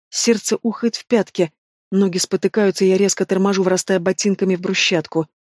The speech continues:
Не с первого раза попадая по уведомлению, в конце концов выскакиваю в мессенджер.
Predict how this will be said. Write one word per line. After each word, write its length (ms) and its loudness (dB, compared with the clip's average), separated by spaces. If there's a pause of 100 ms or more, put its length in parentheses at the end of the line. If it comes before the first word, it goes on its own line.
(220)
Не 160 0
с 80 -6
первого 300 2
раза 220 2
попадая 400 0
по 120 -4
уведомлению, 640 2 (440)
в 80 -20
конце 280 0
концов 460 -2 (220)
выскакиваю 600 -2
в 60 -2
мессенджер. 600 0